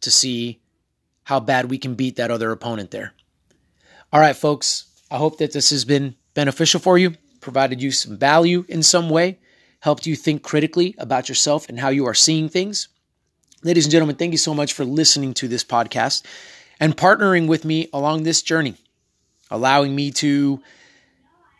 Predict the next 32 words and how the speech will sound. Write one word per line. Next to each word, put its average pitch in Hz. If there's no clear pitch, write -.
throw 156
my 185
thoughts 180
out 190
there 156
for -
you 135
guys 160
to 165
listen 165
to. 120
And 123
I'm 139
appreciative 156
to 160
the 143
ears 160
that 147
it 139
falls 156
upon, 180
and 139
I 117
hope 147
that 131
this 147
is 139
blessing 135
you 127
in 120
some 120
way. 101